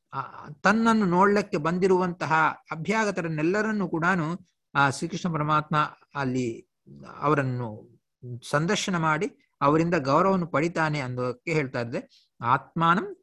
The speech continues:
ತಾನ್ ದ್ರಷ್ಟುಂ ಅಭ್ಯಾ-, ಅಭ್ಯಾಗತಾನ್", ತನ್ನನ್ನು ನೋಡ್ಲಿಕ್ಕೆ ಬಂದಿರುವಂತಹ ಅವರೆಲ್ಲರನ್ನೂ ಕೂಡಾನು ಸ ಕೃಷ್ಣಃ ರೈವತಕೆ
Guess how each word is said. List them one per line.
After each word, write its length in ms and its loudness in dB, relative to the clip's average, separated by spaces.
ತಾನ್ 420 4
ದ್ರಷ್ಟುಂ 400 -2
ಅಭ್ಯಾ-, 480 0
ಅಭ್ಯಾಗತಾನ್", 680 0
ತನ್ನನ್ನು 420 4
ನೋಡ್ಲಿಕ್ಕೆ 480 4
ಬಂದಿರುವಂತಹ 1000 2
ಅವರೆಲ್ಲರನ್ನೂ 640 2
ಕೂಡಾನು 520 -4
ಸ 140 -2
ಕೃಷ್ಣಃ 640 0
ರೈವತಕೆ 880 0